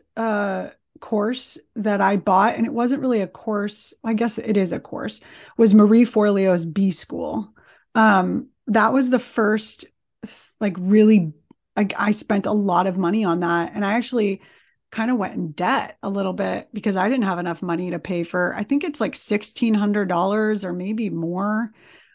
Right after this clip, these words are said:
um, for B School. And, uh,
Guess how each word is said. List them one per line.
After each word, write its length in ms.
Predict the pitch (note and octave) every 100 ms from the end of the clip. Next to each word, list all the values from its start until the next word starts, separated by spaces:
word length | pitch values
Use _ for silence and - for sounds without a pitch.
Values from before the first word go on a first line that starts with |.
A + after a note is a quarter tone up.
| -
um, 480 | A3 G#3 F#3 F#3 F3+
for 220 | - G3+
B 240 | E3 F#3+ F#3
School. 560 | - A#3+ B3 C4+ D4+ D4+ _ _ _ _ _ _ _ -
And, 440 | A3 G#3 G#3 G3+
uh, 400 | G3 F#3+ F#3